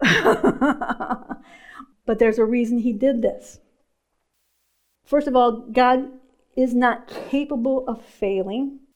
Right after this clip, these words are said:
Jesus is not capable of failing. And neither of them can fail to fulfill their word. It's not possible. It's not possible for them to not fulfill their covenant.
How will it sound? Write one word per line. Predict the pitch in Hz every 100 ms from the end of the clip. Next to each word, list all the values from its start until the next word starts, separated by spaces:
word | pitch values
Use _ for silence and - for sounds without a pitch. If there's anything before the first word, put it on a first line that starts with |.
| _ _ _ _ _ _
Jesus | 202 247 285 269 277 269
is | 240
not | 240 - -
capable | - - 254 226 233 202 -
of | - -
failing. | 196 185 190 247 254 - _ _ _ _ _ _ -
And | 226 226 247 226
neither | 262 285 277
of | 240 214
them | 240 240 - _ _
can | - 247 233 226 220 _ _ _ _ _
fail | _ - 240 226 220 220 214 _ _
to | 233
fulfill | - 208 - 214 190 196 - _ _ _
their | 208 185
word. | 185 214 - - _ _ -
It's | 214 -
not | 202 180 _ _ _
possible. | - 202 202 190 - 180 85 _ _ _ _ _ _ _ _ _ _ _ _
It's | -
not | 226 208 - -
possible | - 247 240 - 240 226 -
for | 214
them | 196 190 190
to | 202
not | 190 190 - -
fulfill | 226 202 196
their | 190 202
covenant. | 208 233 208 170